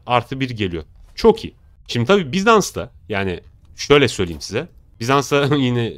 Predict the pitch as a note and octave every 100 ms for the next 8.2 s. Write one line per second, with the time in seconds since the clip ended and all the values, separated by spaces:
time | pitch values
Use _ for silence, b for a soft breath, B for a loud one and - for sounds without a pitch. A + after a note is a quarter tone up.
0 | - A#2+ A#2+ A2 F#2+ E2+ A2+ - G#2+ F#2+
1 | F#2 - F2 E2 - - - D#3 F3+ F3+
2 | E3 G#3 A3+ A3 C#3 A2+ F#2 C3+ - _
3 | - A#2 C#3+ G#3+ A3 E3+ G#3 F#3 F#3+ -
4 | A2+ C3 B2+ C#3 A#2 E2+ - B2+ - -
5 | - _ - A2+ F#2 - E2+ B2 - -
6 | _ A#2 C3+ F#3 F#3+ F#3 - C#3+ D#3 -
7 | - - B2 F#3 D#3+ A#2 G#2 F#2+ F2 D#2
8 | D#2+